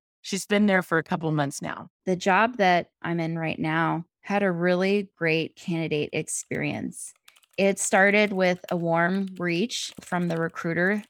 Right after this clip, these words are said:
Speaker 2: through LinkedIn. I really felt cared for throughout that process.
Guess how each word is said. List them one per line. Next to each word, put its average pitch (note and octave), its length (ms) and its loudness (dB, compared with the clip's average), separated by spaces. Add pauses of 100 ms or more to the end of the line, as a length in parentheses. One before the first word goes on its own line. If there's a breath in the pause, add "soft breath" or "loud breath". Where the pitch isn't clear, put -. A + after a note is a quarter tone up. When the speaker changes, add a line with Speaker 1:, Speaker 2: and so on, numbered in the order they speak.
Speaker 2:
through E3+ 480 -4 (200)
LinkedIn. F3 640 -2 (220)
I E3+ 480 2
really E3 340 0
felt E3 580 0
cared D#3 280 0
for C3 320 0 (140)
throughout D3+ 340 -2
that - 180 -2
process. - 760 -4